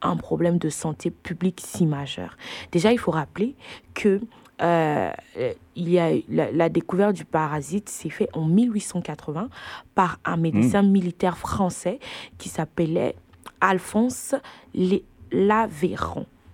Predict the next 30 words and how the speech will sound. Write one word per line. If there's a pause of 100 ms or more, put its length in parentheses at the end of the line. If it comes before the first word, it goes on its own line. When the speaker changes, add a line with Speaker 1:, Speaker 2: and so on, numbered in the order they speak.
(1080)
Speaker 1:
qui
observe
pour
la
première
fois
le, (240)
le
parasite (320)
dans
le
sang
d'un
patient
à
l'hôpital
militaire
de
Constantine (420)
en (120)
Algérie. (960)
C'est
la
première
fois (300)
qu'un
parasite
est
identifié
comme